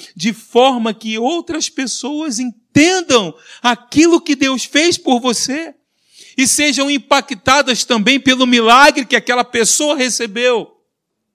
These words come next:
Eu não tô falando pra você andar na rua, "Glória a Deus! Ei, glória a Deus! Ei!" Não tô falando isso, não.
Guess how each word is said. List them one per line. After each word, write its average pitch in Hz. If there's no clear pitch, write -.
Eu 294
não 294
tô 277
falando 285
pra 277
você 277
andar 269
na 262
rua, 285
"Glória 370
a 349
Deus! 370
Ei, 359
glória 359
a 339
Deus! 330
Ei!" 359
Não -
tô 247
falando 247
isso, 262
não. 247